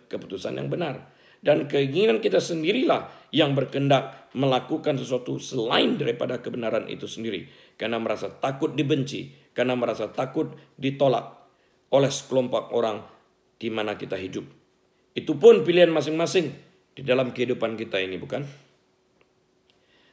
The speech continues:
Jadi mengikut Yesus atau tidak adalah pilihan.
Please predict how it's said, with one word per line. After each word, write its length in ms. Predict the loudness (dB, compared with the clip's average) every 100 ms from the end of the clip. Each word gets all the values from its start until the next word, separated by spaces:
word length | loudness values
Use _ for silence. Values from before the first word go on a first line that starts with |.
| _
Jadi 240 | 2 4 6
mengikut 560 | 4 0 2 2 2
Yesus 640 | 2 0 0 -4 -6 -12 -20 _ _ _ _ _ _ _ _
atau 240 | -6 -6
tidak 400 | -2 -2 -2 -6 -14 _ _ _ _
adalah 400 | -6 -2 -4 -4
pilihan. 320 | -8 -6 -10